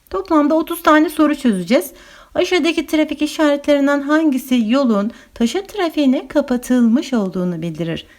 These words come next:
Yolun taşıt trafiğine kapatılmış olduğunu hangisi bildirir?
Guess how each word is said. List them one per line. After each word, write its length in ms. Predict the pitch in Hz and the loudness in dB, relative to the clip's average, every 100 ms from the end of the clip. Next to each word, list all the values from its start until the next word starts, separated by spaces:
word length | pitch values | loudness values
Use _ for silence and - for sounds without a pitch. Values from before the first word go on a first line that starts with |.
| _ - | _ 0
Yolun 300 | 196 190 190 | 0 0 -2
taşıt 320 | 190 247 247 | -4 -6 -6
trafiğine 520 | 254 240 240 233 233 | -2 0 4 4 4
kapatılmış 680 | 214 - - 196 208 311 269 | -2 -4 -4 -2 -2 -2 0
olduğunu 520 | 226 185 175 196 339 - _ _ _ 466 | 0 0 -2 0 -2 -8 _ _ _ -6
hangisi 420 | 415 302 - 190 | -2 -2 -2 -4
bildirir? 580 | 170 165 202 359 - | -2 -2 0 0 0